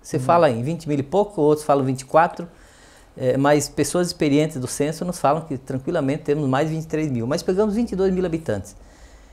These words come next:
Speaker 1: Então, é, corresponde a cinco ponto sete por cento da população. Chapecó,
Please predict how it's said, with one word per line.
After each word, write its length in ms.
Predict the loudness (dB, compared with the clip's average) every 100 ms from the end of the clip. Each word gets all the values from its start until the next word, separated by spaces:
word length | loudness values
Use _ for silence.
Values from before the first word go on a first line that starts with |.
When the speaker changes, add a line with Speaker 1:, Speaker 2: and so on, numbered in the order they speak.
| -10
Speaker 1:
Então, 440 | -4 2 2 2 -4 -20 -20 -8
é, 260 | 2 4 4
corresponde 480 | 2 0 2 2 4
a 60 |
cinco 340 | 4 2 -2 -2
ponto 220 | -4 -2
sete 260 | 0 0 -2
por 120 | -6
cento 200 | -4 -4
da 60 |
população. 560 | -4 -6 -2 -2 -2 -6
Chapecó, 880 | -2 0 2 0 -4 0 4 4 2